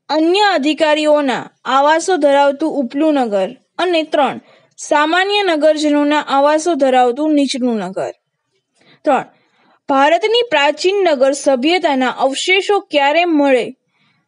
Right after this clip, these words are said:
અને કેવી રીતે મળી આવ્યા હતા? ઉત્તર, ઈસવીસન ઓગણીસો બાવીસમાં સર જ્હોન માર્શલ અને કર્નલ મેકના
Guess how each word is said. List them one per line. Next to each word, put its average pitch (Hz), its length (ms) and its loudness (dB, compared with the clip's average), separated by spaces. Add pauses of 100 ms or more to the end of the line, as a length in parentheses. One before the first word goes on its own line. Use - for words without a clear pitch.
(340)
અને 320 280 -2
કેવી 320 340 0
રીતે 370 300 -2
મળી 294 340 2
આવ્યા 262 360 0
હતા? 226 460 -8 (720)
ઉત્તર, 254 320 -4 (360)
ઈસવીસન 392 520 0
ઓગણીસો 330 460 2
બાવીસમાં 269 580 0
સર 339 340 0
જ્હોન 311 360 0
માર્શલ 262 600 0
અને 339 240 -2
કર્નલ 302 560 0
મેકના 262 680 -4